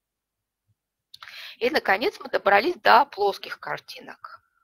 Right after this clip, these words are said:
Не забываем, что у нас очень много есть фотографий наших экспозиций, и достаточно подробных,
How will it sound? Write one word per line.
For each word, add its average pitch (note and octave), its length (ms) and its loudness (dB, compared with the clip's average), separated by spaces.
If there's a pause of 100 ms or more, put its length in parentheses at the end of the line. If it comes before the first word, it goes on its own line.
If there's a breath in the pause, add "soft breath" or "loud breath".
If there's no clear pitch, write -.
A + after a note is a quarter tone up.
Не G3+ 80 -10
забываем, G#3 520 0
что - 440 -10
у - 120 -20
нас E3+ 280 -2
очень - 240 -12
много F3 260 -8
есть D#3 240 -10
фотографий D#3+ 600 -2
наших D3+ 340 -8
экспозиций, - 880 -10 (300 loud breath)
и - 80 -20
достаточно G3 560 -6
подробных, A3+ 760 -6